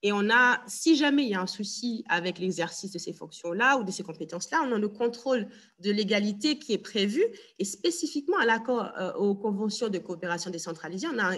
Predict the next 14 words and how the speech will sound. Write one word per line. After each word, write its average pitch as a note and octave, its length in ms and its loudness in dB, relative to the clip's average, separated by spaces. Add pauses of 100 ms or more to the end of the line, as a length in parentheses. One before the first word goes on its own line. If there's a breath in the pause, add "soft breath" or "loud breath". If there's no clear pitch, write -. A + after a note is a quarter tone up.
une G#3 100 0
circulaire B3 500 -2
ministérielle A3+ 760 -2 (400 soft breath)
de G3+ 60 4
mille G#3 140 2
neuf A3 120 2
cent A3+ 100 0
quatre-vingt-quatorze G3+ 760 0
qui A3+ 160 -2
rappelle G#3+ 440 4
les G#3 120 4
principes G3+ 420 -6
généraux G3 320 0
applicables G3 600 -2